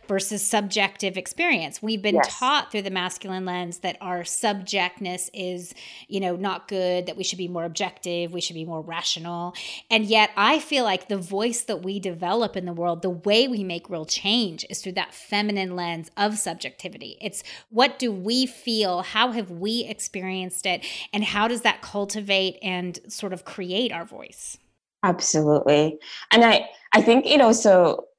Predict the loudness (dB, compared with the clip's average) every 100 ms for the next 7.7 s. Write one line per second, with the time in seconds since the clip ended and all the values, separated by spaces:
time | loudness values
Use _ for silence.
0 | 2 4 6 6 6 6 6 6 4 4
1 | 4 4 2 2 2 6 4 4 0 2
2 | 2 4 2 4 4 6 4 0 -2 0
3 | 4 6 6 6 2 -2 -8 -10 -2 2
4 | 2 0 -6 -20 _ _ _ _ 2 4
5 | 4 2 4 4 4 2 0 2 2 0
6 | -4 -6 -8 -8 0 2 2 2 0 4
7 | 6 8 6 4 2 4 2